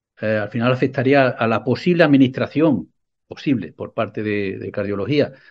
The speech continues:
de la glicoproteína dos A tres B, ¿no? Del tirofiban, del efetibide, ¿no? Por eso se, se recomendaba entonces que se pusiera sesenta por kilo, como mucho, con una dosis máxima de cuatro mil quinientas unidades, ¿no?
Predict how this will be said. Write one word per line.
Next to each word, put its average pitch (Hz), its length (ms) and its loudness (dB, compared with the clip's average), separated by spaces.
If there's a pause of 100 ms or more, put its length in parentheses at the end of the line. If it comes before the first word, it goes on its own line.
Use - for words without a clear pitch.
(180)
de 143 420 4
la 104 360 0
glicoproteína 104 680 -2
dos 110 440 -6
A 123 160 -4
tres 117 240 -8
B, 113 360 0
¿no? 110 160 -8
Del 92 440 -10
tirofiban, 120 800 -2
del 101 160 -4
efetibide, 95 840 -4
¿no? 107 160 -10 (1700)
Por 127 140 4
eso 127 160 2
se, 135 340 2
se 135 200 4
recomendaba 117 560 4
entonces 127 380 -2
que - 80 -4
se - 120 -6
pusiera 120 520 -2 (220)
sesenta 113 520 -2
por - 160 -12
kilo, 85 300 -8 (120)
como 95 220 -6
mucho, 113 360 0
con 104 120 -4
una 113 120 2
dosis 117 220 2
máxima 117 360 0
de 123 100 0
cuatro 101 220 -6
mil 101 180 -8
quinientas 104 400 -6
unidades, 90 480 -6
¿no? 143 160 -12